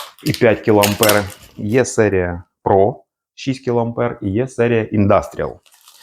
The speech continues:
Значить, ми робимо на серії стандарт, тобто чотири з половиною кілоампери.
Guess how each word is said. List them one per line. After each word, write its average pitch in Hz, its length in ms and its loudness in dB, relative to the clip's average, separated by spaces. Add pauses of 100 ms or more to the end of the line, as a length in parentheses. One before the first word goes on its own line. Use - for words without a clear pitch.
(460)
Значить, 95 240 -4
ми 147 160 6
робимо 113 320 4
на 104 340 0
серії 90 560 2 (2250)
стандарт, - 680 0 (1000)
тобто 95 260 -2
чотири 110 340 0
з - 80 -10
половиною 95 460 2
кілоампери. 90 680 0